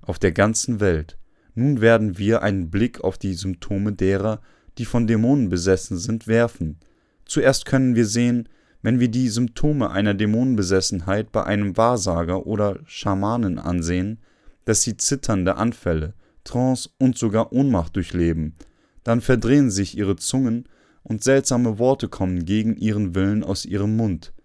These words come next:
Sie sprechen in seltsamen Zungen. Zauberer und auch Christen, die von Dämonen durch das Handauflegen besessen wurden, haben diese Erfahrung gemeinsam gemacht. Wenn ein Anhänger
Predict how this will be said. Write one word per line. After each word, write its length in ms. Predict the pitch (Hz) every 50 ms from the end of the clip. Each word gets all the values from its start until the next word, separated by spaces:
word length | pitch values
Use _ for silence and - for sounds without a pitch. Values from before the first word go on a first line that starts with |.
| _ _ _ _ _ _ _
Sie 140 | - - 110
sprechen 420 | - - - 135 139 - - 110
in 140 | 95 95 90
seltsamen 600 | 85 107 117 120 113 - - 90 85 85 82 80
Zungen. 460 | - - 92 85 82 80 80 82 - _ _ _ _ _ _ _ _ _ _ -
Zauberer 580 | - - 151 151 143 123 117 92 87 85 80
und 180 | - 107 110 -
auch 160 | 110 117 -
Christen, 540 | - - 135 131 - - - - 92 90 80
die 100 | 92 98
von 220 | - - 107 104
Dämonen 480 | 98 107 104 107 117 127 135 135 117 95
durch 200 | 101 110 110 -
das 300 | - 101 90 - - _ _ _ _ _ -
Handauflegen 720 | - - 135 135 - 67 87 85 - - 85 87 87 87 85
besessen 520 | 85 85 90 120 123 - - - 92 82
wurden, 420 | 80 87 90 90 87 101 110 113 - - _ _ _ _ _
haben 340 | - - 139 139 135 139 117
diese 200 | 101 104 107 104
Erfahrung 500 | 92 92 - - 107 107 104 110 117 104
gemeinsam 520 | 95 95 90 90 90 95 95 90 104 101
gemacht. 480 | 95 104 104 95 90 82 80 - - - - _ _ _ _ _ _ _ _ -
Wenn 160 | 104 110 127
ein 200 | 120 123 143 139
Anhänger 600 | 123 - - 143 135 123 110 98 87 78 76 80